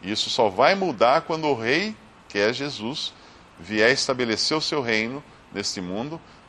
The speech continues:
não mais perguntando ao povo, ninguém vai falar assim: "Vocês querem esse, ou querem aquele?"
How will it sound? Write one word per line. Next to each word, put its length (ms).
não 180
mais 300
perguntando 760
ao 80
povo, 480
ninguém 200
vai 100
falar 140
assim: 140
"Vocês 220
querem 320
esse, 300
ou 40
querem 220
aquele?" 400